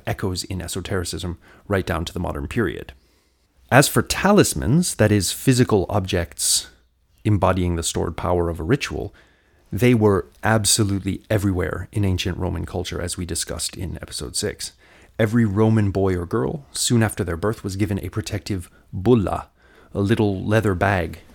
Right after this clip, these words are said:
that they would wear around their neck containing little apotropaic charms, and this would be removed at their public coming-of-age ceremony. Magical gems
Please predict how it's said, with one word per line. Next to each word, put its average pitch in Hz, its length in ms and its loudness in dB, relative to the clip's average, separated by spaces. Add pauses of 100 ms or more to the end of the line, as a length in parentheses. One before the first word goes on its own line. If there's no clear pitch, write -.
that 87 160 -2
they 92 100 -2
would 87 200 -4
wear 95 160 2
around 90 180 0
their 87 80 0
neck 101 320 -2
containing 98 480 0
little 87 340 -2
apotropaic 92 720 -4
charms, 98 460 -2 (500)
and 110 120 2
this - 160 -2
would 113 100 0
be 117 80 2
removed 98 440 0
at 95 100 -6
their 92 80 -4
public 87 320 -4
coming-of-age 87 540 -4
ceremony. 80 460 -6 (760)
Magical 113 460 2
gems 98 640 0